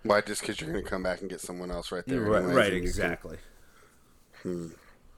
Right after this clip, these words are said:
Speaker 2: So
Speaker 1: That's the thing that's rough, especially if you got Giannis, 'cause think about all those guys in the middle, you know,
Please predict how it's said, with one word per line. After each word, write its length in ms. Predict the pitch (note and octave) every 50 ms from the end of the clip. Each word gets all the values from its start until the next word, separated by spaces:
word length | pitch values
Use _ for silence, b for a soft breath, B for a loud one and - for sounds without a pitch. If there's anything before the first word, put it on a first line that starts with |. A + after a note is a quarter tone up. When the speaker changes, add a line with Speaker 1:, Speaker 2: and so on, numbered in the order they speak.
| B B B B B B B B B B B
Speaker 2:
So 100 | - -
Speaker 1:
That's 200 | A#2 A2 - E3
the 60 | D#3
thing 160 | C#3 B2 A2+
that's 220 | A2 G#2+ G#2 - -
rough, 220 | A#2+ A#2+ A#2+ -
especially 400 | A2+ - - C#3+ D3 - - D#3 C3+
if 120 | - -
you 80 | A#2+ A2+
got 180 | A2+ G#2+ G2+
Giannis, 420 | F#2+ G2+ G2+ G#2+ A2 A2 G2+ - -
'cause 160 | - - -
think 220 | - B2 B2 A2+
about 220 | - B2 G#2+ G#2 G#2
all 100 | G#2 G2
those 220 | G2+ G2 F#2+ -
guys 300 | G#2 G2 G2+ G#2 G2 F#2+
in 80 | F#2 F#2
the 40 |
middle, 460 | F2+ F#2 F#2+ G2 F#2+ E2+ E2 - - _ _ b b b b b b b b b b - - _ _ - _ _ _ _ _ _ - - - -
you 140 | G2+ F#2+
know, 320 | F2+ F2 E2+ E2 D#2 D#2